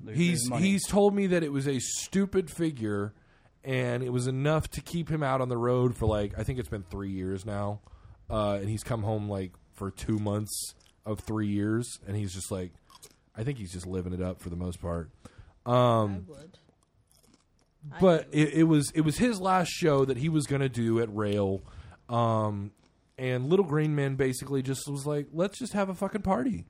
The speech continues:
Speaker 2: for Steve."
Speaker 1: Mm-hmm.
Speaker 2: You know, and I think it, I think it was a going away show
Speaker 3: Mm-hmm.
Speaker 2: for
Speaker 1: Probably
Speaker 2: Steve.
Speaker 1: had to be.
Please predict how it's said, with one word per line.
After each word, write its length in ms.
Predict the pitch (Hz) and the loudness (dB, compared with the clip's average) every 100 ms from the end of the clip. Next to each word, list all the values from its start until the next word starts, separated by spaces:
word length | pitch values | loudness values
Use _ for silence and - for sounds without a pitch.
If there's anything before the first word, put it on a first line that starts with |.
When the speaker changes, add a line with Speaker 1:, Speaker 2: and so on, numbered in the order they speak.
| - | 0
Speaker 2:
for 100 | 220 | 0
Steve." 440 | - 247 208 95 | 0 -2 -2 -2
Speaker 1:
Mm-hmm. 160 | 226 262 302 _ _ - | 0 0 0 _ _ -2
Speaker 2:
You 140 | 139 | 0
know, 220 | 139 139 | 2 0
and 360 | 143 143 147 143 - | 0 -2 -2 -6 -4
I 80 | 151 | -2
think 180 | 202 196 | 0 -2
it, 100 | - | -4
I 80 | 185 | -2
think 160 | 262 | -2
it 100 | 226 | -2
was 220 | 131 147 139 | 2 2 2
a 40 | |
going 320 | 110 127 139 120 | 0 0 0 -2
away 360 | 117 127 135 | -2 -2 -2
show 640 | - - 131 113 87 90 98 - 202 | -4 -2 0 0 -2 -6 -12 -16 -16
Speaker 3:
Mm-hmm. 300 | 202 202 - | -14 -12 -2
Speaker 2:
for 80 | |
Speaker 1:
Probably 100 | 147 - | 0 2
Speaker 2:
Steve. 120 | 175 | 2
Speaker 1:
had 120 | 214 | 2
to 60 | 147 | 2
be. 200 | 110 | 0